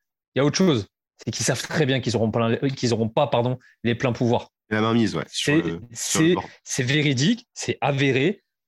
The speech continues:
Speaker 2: Mm.
Speaker 1: On a toujours eu un problème, euh, rien que déjà entre directeur sportif et entraîneur. Entre
Speaker 2: Même
Speaker 1: Enrique
Speaker 2: Zidane.
Speaker 1: et Thomas Tuchel.
Speaker 2: T'as
Speaker 1: Même
Speaker 2: oublié
Speaker 1: Zidane,
Speaker 2: Zidane.
Speaker 1: Zidane, non, non, mais Zidane, j'allais arriver à la suite par, euh, par parler de lui.
Speaker 2: <laughs> Je te
Speaker 1: Mais
Speaker 2: spoil.
Speaker 1: Zidane, Zid-, oh non, mais t'as raison, en vrai, t'as raison, tu fais la bonne transition.
Speaker 2: <laughs>
Speaker 1: Zidane, pourquoi ça,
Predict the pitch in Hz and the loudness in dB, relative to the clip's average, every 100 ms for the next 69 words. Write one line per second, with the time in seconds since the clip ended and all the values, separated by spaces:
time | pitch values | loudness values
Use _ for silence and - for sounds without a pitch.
0 | _ - 95 120 123 - 202 214 196 156 | _ -4 -2 -2 -2 2 4 4 4 2
1 | 135 - 131 151 190 - _ 170 170 147 | -2 -2 0 0 0 -4 _ 0 2 2
2 | 208 277 226 220 - 175 208 214 - 220 | 2 2 2 0 0 0 0 -2 -4 -6
3 | - 294 - 208 190 - 185 - _ _ | -2 -2 0 -2 0 0 -2 -4 _ _
4 | _ 180 170 180 190 214 - 214 196 190 | _ 0 2 2 2 2 0 0 0 0
5 | - 170 127 - _ _ _ - 139 226 | 0 0 0 -6 _ _ _ -4 0 2
6 | 285 370 349 139 165 240 208 151 - - | 2 2 0 0 0 0 0 -6 -10 -2
7 | 233 233 156 139 170 - 143 165 247 190 | 2 2 2 -2 -6 -8 -2 2 2 2
8 | 175 175 180 180 170 180 - 165 156 147 | 2 2 0 0 -2 -4 -2 0 2 2
9 | 143 156 156 160 156 180 269 - - 220 | 2 0 0 0 0 0 0 -2 -6 -8
10 | 208 170 185 156 120 143 247 320 120 - | -2 0 2 2 0 2 0 0 -2 -6
11 | - - 123 165 170 208 202 220 156 143 | -18 -16 -6 -2 2 2 2 0 -2 -2
12 | 143 202 269 175 156 123 131 139 - 139 | 0 0 0 0 0 0 0 0 2 0
13 | 127 131 143 180 233 - _ 123 175 175 | -2 -2 -2 0 -2 -6 _ -2 2 2
14 | 214 160 143 156 - 117 117 117 113 113 | 2 0 -2 -2 0 0 2 2 0 -2